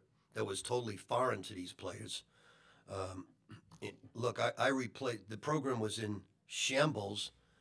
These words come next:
because they had one of the best coaches in the game, and unfortunately he, he got sick that year, and they they played without their leader, and the, it was a lost year for the program, and indicative of it, they had a losing year. I think they were thirteen and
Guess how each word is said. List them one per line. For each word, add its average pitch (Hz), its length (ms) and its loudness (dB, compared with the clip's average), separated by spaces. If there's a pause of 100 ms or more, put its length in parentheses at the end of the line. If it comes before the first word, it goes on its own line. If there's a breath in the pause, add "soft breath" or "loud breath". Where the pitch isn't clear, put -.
(280 soft breath)
because 110 360 -2
they 131 120 2
had 123 180 0
one 117 160 2
of 104 60 -2
the 104 60 -6
best 123 280 -2
coaches 123 420 0
in 107 120 -2
the 98 80 -4
game, 104 520 -2 (400 soft breath)
and 110 120 -4
unfortunately 113 720 -2
he, 107 340 -4
he 110 140 -4
got 104 220 -4
sick 143 280 -2
that 110 220 -2
year, 104 240 -2
and 113 100 0
they 107 200 -2 (420 soft breath)
they 117 100 -2
played 135 320 0
without 117 320 2
their 113 160 0
leader, 113 460 2 (540 soft breath)
and 110 180 0
the, 113 160 -2
it 110 60 0
was 110 160 -2
a 110 60 0
lost 123 480 4
year 151 180 6
for 110 140 -6
the 104 120 -4
program, 101 640 0 (400 soft breath)
and 117 240 -2
indicative 107 580 0
of 104 220 -2
it, 107 200 0 (300 loud breath)
they 107 120 -2
had 117 140 2
a 110 40 0
losing 117 420 4
year. 131 140 4
I - 40 2
think 110 180 -6
they 120 60 -2
were 104 120 0
thirteen 120 560 0
and 95 220 -4